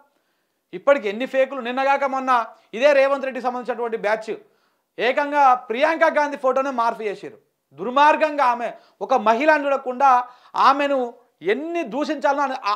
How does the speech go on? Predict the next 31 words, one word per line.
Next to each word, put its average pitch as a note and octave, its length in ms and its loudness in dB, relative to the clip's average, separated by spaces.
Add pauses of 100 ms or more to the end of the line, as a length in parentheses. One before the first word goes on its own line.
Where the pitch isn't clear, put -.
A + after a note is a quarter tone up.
ఆ A3+ 140 8
మాటలు B3+ 340 2
దూషించారు. G#3 400 -10
ఏమని A#3+ 240 -6
పెట్టారు F#3+ 220 -6
తెలుసా? F3 260 -8 (460)
ఎంత F#3+ 120 -8
దుర్మార్గంగా A#3+ 500 0
మాట్లాడారు F#3 380 -6
తెలుసా D#3+ 220 -8
ఆ E3 40 -6
పోస్టులో? F3+ 400 -14 (1800)
రాత్రంతా A#3+ 440 2
ఈమె A3 180 -2
ఏడ G#3+ 160 0
ఉందో A3 260 -4
ముఖం G3+ 260 -4
అంతా G#3 160 -4
గుంజుకపోయింది F3+ 560 -8
అన్నట్టుగా E3 260 -8
పెట్టి, A#3 480 -12
మార్పు F3+ 320 -4
చేసి E3+ 300 -10 (520)
పెట్టి, F3 280 -8
దాన్ని G#3+ 360 -4 (420)
బీఆర్ఎస్ C4 400 2
వాళ్ళే B3+ 140 0
పెట్టారని G#3+ 320 -4
చెప్పేసి F#3 320 -12
వీళ్ళే G3 240 -6 (420)
కాంగ్రెస్ A#3 400 -4